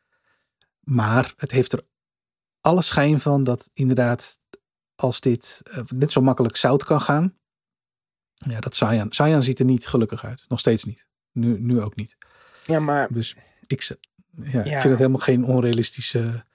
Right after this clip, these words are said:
Speaker 1: gang van zaken voor kom-, voor dit seizoen. Ontwikkeling qua dit seizoen. Ja.
Speaker 2: Ja, daar, en daarom denk ik, maar dan, als het voor Zion zou zijn, dan denk ik dat Julius Randle in die deal zit.
Speaker 1: Ja. Kan bijna niet anders, toch?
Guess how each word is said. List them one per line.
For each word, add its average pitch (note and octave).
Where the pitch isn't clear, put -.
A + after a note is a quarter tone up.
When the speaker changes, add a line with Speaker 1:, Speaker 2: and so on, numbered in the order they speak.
Speaker 1:
gang C3
van B2+
zaken B2
voor C3
kom-, C3
voor C3
dit D3+
seizoen. A#2+
Ontwikkeling B2+
qua B2
dit A2+
seizoen. A#2
Ja. B2
Speaker 2:
Ja, E3+
daar, D3+
en D3
daarom D3
denk D3+
ik, C#3
maar C3+
dan, C#3+
als -
het C#3
voor C3+
Zion C3+
zou B2+
zijn, B2
dan B2
denk B2
ik A#2+
dat A#2+
Julius B2
Randle A#2+
in B2+
die B2
deal B2+
zit. A#2+
Speaker 1:
Ja. G#2+
Kan A2
bijna A2+
niet G#2+
anders, G#2
toch? -